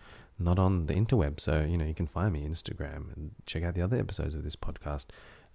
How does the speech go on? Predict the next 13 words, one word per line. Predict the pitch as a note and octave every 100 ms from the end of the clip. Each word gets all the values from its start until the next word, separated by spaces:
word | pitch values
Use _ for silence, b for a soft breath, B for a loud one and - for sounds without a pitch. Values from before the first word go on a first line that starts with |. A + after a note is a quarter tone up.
| -
um, | E2 D#2 D2+ C#2+ - _ _ _ _ -
Facebook, | E2 G#2 - - - -
my | D#2+ D#2
newsletter, | E2+ F#2 F2+ D#2 C#2+ C2+ - -
and | D#2+ D#2 D2+ D2
online | D#2+ D#2 D2+
courses | D#2+ - -
coming | - F2+ F2 E2
soon. | - - A2+ F2+ - B B B
But | - -
there's | D#2+
so | - G#2+ G#2 G2+
much, | G2+ F#2+ - -